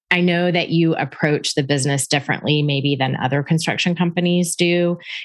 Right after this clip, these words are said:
Can you talk about the business practices, the mindset that differentiates Continental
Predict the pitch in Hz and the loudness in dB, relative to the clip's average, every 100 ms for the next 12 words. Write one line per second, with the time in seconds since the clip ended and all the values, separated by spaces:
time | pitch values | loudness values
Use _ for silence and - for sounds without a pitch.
0 | - 190 202 208 214 208 - 220 240 262 | -2 2 2 2 0 -2 -2 0 0 0
1 | 262 208 170 165 160 156 160 156 151 151 | 0 2 2 2 0 0 -2 0 0 2
2 | 151 143 147 _ _ - 208 220 220 220 | 2 0 -2 _ _ 0 2 2 2 0
3 | 202 - 180 180 - 185 170 185 175 175 | -2 -2 -2 -2 -2 -2 0 0 2 2
4 | 170 165 147 143 151 156 170 175 165 - | 0 0 -2 0 0 0 2 2 0 0
5 | 160 151 151 151 - - - - - 165 | 2 2 2 -2 -8 -20 -20 -20 -2 0
6 | 151 - 135 185 190 190 175 165 160 160 | 0 -4 -2 0 0 0 2 2 0 0
7 | - 160 156 156 - - - - - 156 | 0 2 2 0 -2 -4 -4 -4 -2 0
8 | 151 156 156 156 151 147 139 139 | 2 2 2 0 2 2 0 -2